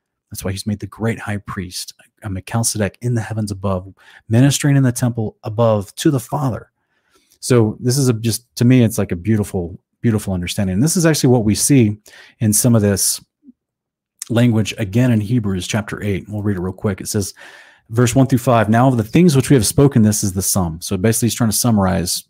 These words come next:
everything he just talked about in the first seven chapters of Hebrews. "We have such an,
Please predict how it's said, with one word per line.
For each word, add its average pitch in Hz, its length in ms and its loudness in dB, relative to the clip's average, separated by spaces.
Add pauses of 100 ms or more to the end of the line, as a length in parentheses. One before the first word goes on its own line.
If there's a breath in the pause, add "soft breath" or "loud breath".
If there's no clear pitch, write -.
everything 127 340 2
he 143 80 4
just 127 220 0
talked 117 180 0
about 98 200 0
in 87 40 -6
the 98 60 -4
first - 260 -4
seven 104 160 -2
chapters 95 340 -2
of 85 80 -8
Hebrews. 92 440 -6 (500 loud breath)
"We 147 120 6
have 170 140 6
such - 220 0
an, 104 220 0